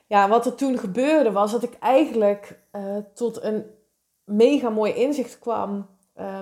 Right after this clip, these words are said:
wat dan mijn zone of genius is. Hè, dus wat het is wat ik te delen heb. Ehm,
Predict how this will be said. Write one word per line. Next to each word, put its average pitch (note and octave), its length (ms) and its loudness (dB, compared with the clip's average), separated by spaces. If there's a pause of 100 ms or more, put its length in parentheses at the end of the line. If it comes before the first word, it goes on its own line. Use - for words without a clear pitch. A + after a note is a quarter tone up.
(160)
wat G#3 460 2
dan A3 220 2
mijn G#3 240 0
zone G#3 280 -2
of F3+ 140 -8
genius G3+ 540 -4
is. G#3 380 -2
Hè, G3 160 -10
dus F#3 240 -8
wat G3+ 300 0
het - 200 -10
is A3+ 240 0
wat G#3 160 -8
ik G#3+ 140 -8
te E3+ 160 -2
delen G#3 440 4
heb. F3 280 -8 (920)
Ehm, G#3 500 -2